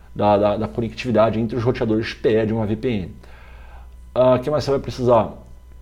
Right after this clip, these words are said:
De uma tecnologia de virtualização do plano de controle de dados, que é a V R F, Virtual Routing and Forwarding, que basicamente você vai ter uma tabela, aspas, eu vou simplificar, não vou dar muita coisa técnica aqui não, mas você vai ter uma tabela de roteamento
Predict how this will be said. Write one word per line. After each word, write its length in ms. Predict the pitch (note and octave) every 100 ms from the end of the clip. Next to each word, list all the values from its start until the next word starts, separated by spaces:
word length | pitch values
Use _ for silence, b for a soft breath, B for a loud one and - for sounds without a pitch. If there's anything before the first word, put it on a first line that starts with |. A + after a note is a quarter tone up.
| - - G2+
De 80 | G#2+
uma 200 | B2+ B2
tecnologia 680 | B2 A#2+ C3 A2+ G2+ G2+
de 120 | F#2+ G2+
virtualização 1040 | F2 C3+ - - A#2 G#2+ A2 G2+ - G2
do 100 | A#2+
plano 300 | - G2+ G2
de 80 | F#2
controle 440 | A2 F#2+ F#2 F2+
de 140 | F2 A2
dados, 480 | G2 G2+ - - - - -
que 140 | -
é 20 |
a 120 | E2+ - D#2+ D#2+
V 120 | F#2+
R 300 | F#2 E2+ F#2
F, 340 | G#2 - D#3 - b b b b b
Virtual 640 | - F2 G2+ G#2+ - B2 A#2
Routing 600 | F#2+ F2 F#2+ F#2+ - F#2+
and 120 | F2+
Forwarding, 920 | F2+ - F#2 F#2 G2+ G#2 G#2+ A#2 B2 - B B B B B
que 100 | -
basicamente 520 | F#2 G#2 - G#2+ G#2+
você 120 | - A#2
vai 100 | A2
ter 220 | A2 G#2+
uma 160 | A2
tabela, 580 | - C#3 F#2+ G#2+ A2+ A#2 A2 A2+
aspas, 180 | - F#2
eu 60 |
vou 120 | B2 -
simplificar, 680 | - D#3 B2 B2+ - G2+
não 80 | G2+
vou 100 | B2+
dar 120 | C#3+
muita 200 | C3 C#3+
coisa 220 | - B2
técnica 400 | A#2+ A2 A2 G#2+
aqui 80 | G2+
não, 80 | G2+
mas 160 | G2 -
você 80 |
vai 100 | A#2+
ter 80 | G#2+
uma 120 | A#2+
tabela 600 | A#2+ C#3 A2+ F#2 A#2 B2+
de 200 | G#2 G#2+
roteamento 840 | A2+ A#2 - A#2+ F#2+ G2 F#2 F2